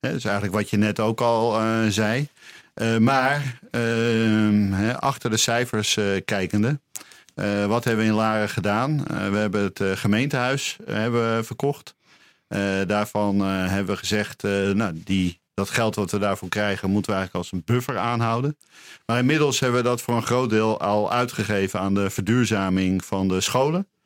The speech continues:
Eh, de scholen moeten, eh, moet-, moeten verduurzaamd worden. Dat kost drieëndertig miljoen euro de komende, komende jaren.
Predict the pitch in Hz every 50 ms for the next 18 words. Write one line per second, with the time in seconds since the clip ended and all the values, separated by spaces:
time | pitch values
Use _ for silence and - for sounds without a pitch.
0 | _ - - - - _ _ - 98 98 95 90 92 90 - - 117 123 131 131
1 | 131 127 127 123 123 - 117 117 117 117 113 113 117 113 113 117 120 113 113 110
2 | - - 82 85 104 104 107 107 107 110 110 101 - - 101 110 110 113 113 110
3 | - 110 107 107 104 104 107 - - 113 98 117 127 131 117 - 123 110 107 98
4 | 104 107 107 110 113 107 98 85 - - 104 95 - 87 98 104 117 113 113 101
5 | 101 - 98 95 98 98 104 101 98 101 98 92 90 - - _ _ - 131 131
6 | 139 143 139 143 135 131 131 123 - 127 123 123 123 117 117 117 113 110 113 110
7 | 107 - - 117 110 110 110 107 104 104 104 104 101 104 104 107 110 123